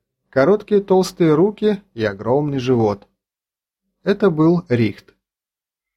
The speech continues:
Осмотрев эту карикатурную фигуру, Лобов пальцем поманил Рихта к себе. Тот недовольно шевельнул опущенными уголками рта и нехотя, будто предчувствуя что-то неприятное,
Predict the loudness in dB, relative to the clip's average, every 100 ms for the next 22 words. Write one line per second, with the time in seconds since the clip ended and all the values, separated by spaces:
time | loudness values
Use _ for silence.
0 | _ _ _ _ -6 0 0 0 -2 0
1 | -2 -2 -2 -2 -2 -2 -2 -2 -2 -2
2 | -4 0 0 0 -4 _ -2 0 2 0
3 | -2 -2 -2 -2 -4 -2 -2 0 2 2
4 | 0 -4 -6 -4 0 -2 -4 _ _ _
5 | _ _ _ _ _ _ -6 -4 -2 -2
6 | 0 0 0 -2 -2 -2 -2 -2 -4 -8
7 | -6 -6 -6 -8 -8 -6 -4 -4 -2 -4
8 | -4 -4 -2 -2 -2 _ _ _ _ -10
9 | -8 -2 -2 0 -2 0 -2 -2 _ -6
10 | -4 -4 -6 -2 -2 0 -2 0 0 0
11 | 0 -2 -2 -4 -2 0 2 0 0 -2
12 | -2